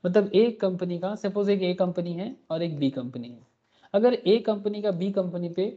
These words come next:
सिग्निफिकेंट इन्फ्लुएंस है, सिग्निफिकेंट इन्फ्लुएंस, सिग्निफिकेंट इन्फ्लुएंस का मतलब होता है सर at least twenty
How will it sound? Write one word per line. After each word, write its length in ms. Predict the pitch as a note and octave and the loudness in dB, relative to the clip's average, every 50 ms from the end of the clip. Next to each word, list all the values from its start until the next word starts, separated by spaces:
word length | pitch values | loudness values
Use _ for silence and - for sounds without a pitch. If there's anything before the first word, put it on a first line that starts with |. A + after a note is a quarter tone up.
| - | -12
सिग्निफिकेंट 720 | - - - A#3 A3 B3+ C4+ C4 - A#3+ G3+ A3+ G#3 F#3+ | -8 -2 2 4 6 6 6 4 4 0 -2 -2 -2 0
इन्फ्लुएंस 480 | E3+ D#3+ D3 - - - B2 - - - | 0 -2 -4 -6 -10 -16 -16 -16 -18 -20
है, 80 | - - _ _ _ _ _ _ _ _ | -20 -20 _ _ _ _ _ _ _ _
सिग्निफिकेंट 520 | - A3+ G#3 G#3+ G3+ F3 E3 D3+ D3 C3 B2 | 0 2 2 2 2 0 -2 -4 -6 -8 -8
इन्फ्लुएंस, 400 | A#2+ A#2+ - - - B2 B2 - _ _ _ _ _ _ _ _ _ _ - | -10 -12 -14 -16 -16 -18 -18 -18 _ _ _ _ _ _ _ _ _ _ 2
सिग्निफिकेंट 460 | G3 G3+ A3 B3 A#3 A#3+ A#3 B3+ A#3+ A3 | 4 4 4 4 2 2 0 0 0 2
इन्फ्लुएंस 360 | G3+ G3 F#3+ - G#3 G#3+ G#3 | 0 0 -2 -2 -4 -4 -2
का 100 | - G#3 | -2 -2
मतलब 320 | F#3 E3+ E3+ F3+ F#3+ G3 F#3+ | 0 0 0 0 0 0 0
होता 180 | F3+ E3 F3 | -2 -2 -2
है 60 | D#3+ | -2
सर 200 | D#3+ F#3 G3+ - - - - | -2 -2 -2 -4 -4 -2 0
at 200 | F#3+ F#3 F#3+ - A3+ | 0 0 0 0 0
least 220 | C4 B3+ B3+ - | 0 0 0 0
twenty 280 | F#3+ E3+ E3+ D#3 - D3+ | 0 0 0 0 -4 -6